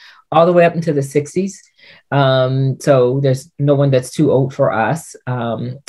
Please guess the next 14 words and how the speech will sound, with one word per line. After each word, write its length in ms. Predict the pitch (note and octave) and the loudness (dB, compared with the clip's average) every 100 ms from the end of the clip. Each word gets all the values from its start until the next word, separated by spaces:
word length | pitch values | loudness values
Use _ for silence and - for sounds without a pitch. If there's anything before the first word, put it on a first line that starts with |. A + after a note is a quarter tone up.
| - | -12
we 180 | D3 C#3+ | 0 2
don't 500 | C3+ C3+ D3+ D3 - | 4 4 4 4 0
have 180 | G3 G3 | -2 2
a 220 | G3 E3+ - | 2 0 0
therapist 320 | F#3+ F#3+ F#3+ | 2 2 0
who 100 | F3 | -4
works 320 | D#3+ E3+ E3+ | 0 0 0
more 220 | F3 E3 D#3+ | 0 2 2
with 160 | C#3+ | 0
a 120 | D3+ C#3+ | 0 -2
geriatric 640 | C3+ C#3+ D3+ D3+ D#3+ D#3+ | 4 4 6 2 0 -2
or 160 | D#3 - | -4 0
aging 400 | C#3+ D#3 F3+ F3+ | 2 2 2 0
population. 800 | F#3+ F#3+ G#3+ G#3+ A3+ A#3 C4 | 0 2 2 4 2 0 -6